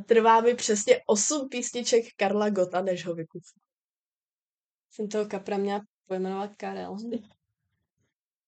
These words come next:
Speaker 1: Jo, protože nám nestačí baset Karel, viď?
Speaker 2: No.
Speaker 1: Tududum-dum.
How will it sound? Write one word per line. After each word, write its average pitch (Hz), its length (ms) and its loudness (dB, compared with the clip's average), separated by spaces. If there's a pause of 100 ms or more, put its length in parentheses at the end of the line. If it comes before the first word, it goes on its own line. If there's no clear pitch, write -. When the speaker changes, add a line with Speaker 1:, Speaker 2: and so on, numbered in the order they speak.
Speaker 1:
Jo, 202 180 6
protože 202 360 0
nám 196 160 2
nestačí 202 380 0
baset 180 340 0
Karel, 151 320 0
viď? 156 320 -2
Speaker 2:
No. 226 200 2 (3750)
Speaker 1:
Tududum-dum. 170 800 0